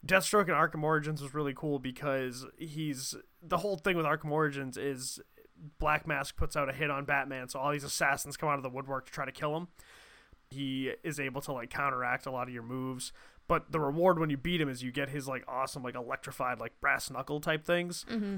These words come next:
Speaker 1: and it just changes combat for the rest of the game. Like, you, you absolutely obliterate enemies with those things moving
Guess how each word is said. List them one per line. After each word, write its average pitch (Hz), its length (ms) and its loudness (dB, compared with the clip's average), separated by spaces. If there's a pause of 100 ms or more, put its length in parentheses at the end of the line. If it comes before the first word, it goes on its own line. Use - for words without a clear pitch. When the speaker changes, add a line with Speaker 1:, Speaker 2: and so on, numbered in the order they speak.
Speaker 1:
and 151 160 0
it 139 40 -4
just 151 240 -2
changes 156 440 2
combat 131 440 0
for - 80 -10
the 131 80 -4
rest 120 260 -4
of 127 60 -10
the 127 60 -6
game. 120 240 -8
Like, 120 140 -8
you, 143 240 -2 (180)
you 170 240 -4
absolutely 147 560 2
obliterate 123 580 -6
enemies 117 380 -8
with 131 120 -12
those 113 220 -6
things 117 400 -12
moving 117 420 -10